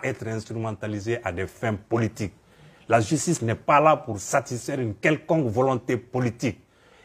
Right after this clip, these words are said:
Elle est là sur des règles qu'elle doit respecter. Il y a un code, il y a une constitution, la, les juges doivent respecter ça.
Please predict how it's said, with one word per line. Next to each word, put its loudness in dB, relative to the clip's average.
Elle 6
est 6
là 4
sur -6
des -2
règles 0
qu'elle -8
doit 2
respecter. -6
Il -2
y 6
a 4
un 2
code, 2
il -2
y 4
a 2
une -2
constitution, -8
la, -2
les -4
juges -4
doivent 0
respecter -6
ça. 0